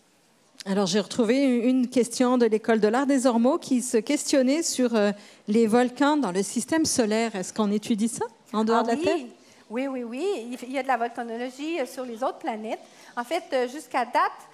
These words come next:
Speaker 2: le plus gros volcan, il est sur la planète, euh, Mars, le mont Olympus. Euh, et oui, on étudie, euh, la, la lune, euh, Ios de Jupiter. Euh, aussi, c'est, euh, c'est, toute la lune, c'est plein de petits volcans.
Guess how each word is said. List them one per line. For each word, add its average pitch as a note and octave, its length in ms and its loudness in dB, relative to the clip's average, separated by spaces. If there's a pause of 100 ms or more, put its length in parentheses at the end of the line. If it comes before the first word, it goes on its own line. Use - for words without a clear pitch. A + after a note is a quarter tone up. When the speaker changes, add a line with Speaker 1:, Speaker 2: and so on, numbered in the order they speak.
(240)
Speaker 2:
le A#3+ 100 -6
plus C4 160 -14
gros B3+ 180 -6
volcan, C#4 400 -4
il C#4+ 80 -8
est C4+ 80 -8
sur C4+ 140 -10
la A3 140 -4
planète, B3 560 -6
euh, G#3 180 -2
Mars, G#3+ 500 -6
le G3+ 120 -12
mont G#3+ 180 -10
Olympus. A3 600 -12 (520)
Euh, F#3+ 680 -2 (240)
et G3 260 -8
oui, C4 380 -8
on B3+ 140 -6
étudie, B3 540 -6
euh, A#3 220 -2
la, A#3 160 0 (200)
la A3+ 180 -2
lune, D#4 440 -4
euh, B3 200 -4 (260)
Ios D#4 640 -4
de A3+ 180 -8
Jupiter. A3+ 600 -4 (420)
Euh, A3 160 -2
aussi, A#3 320 -6
c'est, C4+ 280 -6
euh, A3 300 0
c'est, B3 140 -10 (320)
toute A4+ 180 -2
la D#4+ 120 2
lune, D4 260 -6
c'est - 220 -12
plein D4 160 -4
de C4+ 100 -6
petits B3+ 200 -12
volcans. G#3+ 420 -8